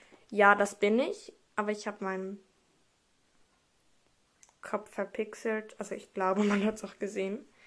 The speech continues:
Ähm, dann, ma-, ich mach hier grad eigentlich so ein Q and A. Äh, sind hier ein paar Fragen. Reiten oder Hobbyhorsing? Ähm,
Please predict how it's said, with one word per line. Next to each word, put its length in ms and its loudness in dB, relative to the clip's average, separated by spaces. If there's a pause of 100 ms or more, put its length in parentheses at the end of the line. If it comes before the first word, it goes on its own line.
(800)
Ähm, 640 2 (3750)
dann, 920 8
ma-, 260 2
ich 140 -8
mach 160 4
hier 140 2
grad 200 4
eigentlich 280 2
so 80 0
ein 180 -6
Q 160 -2
and 160 0
A. 160 4 (1000)
Äh, 140 2
sind 200 0
hier 240 4
ein 120 2
paar 220 -2
Fragen. 400 0
Reiten 400 4
oder 460 2 (140)
Hobbyhorsing? 680 -4 (1080)
Ähm, 640 -2